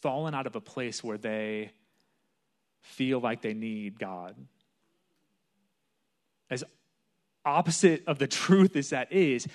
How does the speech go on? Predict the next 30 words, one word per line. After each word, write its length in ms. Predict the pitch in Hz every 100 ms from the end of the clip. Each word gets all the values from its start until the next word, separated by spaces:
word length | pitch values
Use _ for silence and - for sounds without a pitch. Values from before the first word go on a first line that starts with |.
| - -
we 100 | 156
have 220 | 156 156 -
all 360 | 170 180 196 202
these 400 | 180 175 156 -
things 440 | - 170 143 117
that 400 | 127 123 120 - - -
can 180 | 127
make 180 | 131 131
you 80 | 127
feel 220 | - 117
better, 440 | 101 92 92 - _ _ _
can 160 | - 135 127
get 180 | 147
you 180 | 143 127
through, 520 | 117 127 120 107 101 101 - -
can 120 | 139
get 220 | 143 151
you 160 | 147 139
over 240 | 135 123
the 100 | 110
hump, 460 | - 123 113 - - _
can 160 | - 139
repair 500 | 127 - 151 147 147
whatever 440 | 139 131 123 123
it 100 | 117
is, 640 | 123 120 107 104 107 - - _ _ _ _ _ _ _ _
that 360 | 147 147 139 - - _ _ _ _
it's 180 | 165 -
hard 300 | 156 165 170
to, 720 | - 170 160 147 131 117